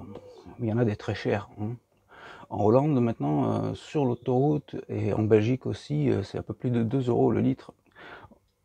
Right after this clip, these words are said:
Hors, hors de la, hors de l'autoroute, hein, dans les villes ou quoi, euh, c'est à peu près, euh, un euro quatre-vingts. Ouh,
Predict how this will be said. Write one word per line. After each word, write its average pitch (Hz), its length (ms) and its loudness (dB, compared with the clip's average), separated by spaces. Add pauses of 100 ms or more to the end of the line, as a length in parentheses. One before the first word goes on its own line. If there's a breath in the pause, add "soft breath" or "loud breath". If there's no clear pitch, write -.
(420)
Hors, 110 360 2 (760)
hors 104 240 2
de 101 80 6
la, - 340 2 (800 loud breath)
hors 113 160 2
de 113 80 2
l'autoroute, 139 500 4
hein, 127 100 -2
dans 110 140 0
les 117 140 0
villes 117 220 0
ou 117 60 -8
quoi, 131 220 -8 (1160 soft breath)
euh, 101 260 0
c'est 113 220 2
à 107 100 4
peu 101 120 -8
près, 120 420 0
euh, 104 220 -2 (1080 loud breath)
un 120 120 0
euro 117 240 4
quatre-vingts. 110 520 0 (1300 loud breath)
Ouh, 240 340 8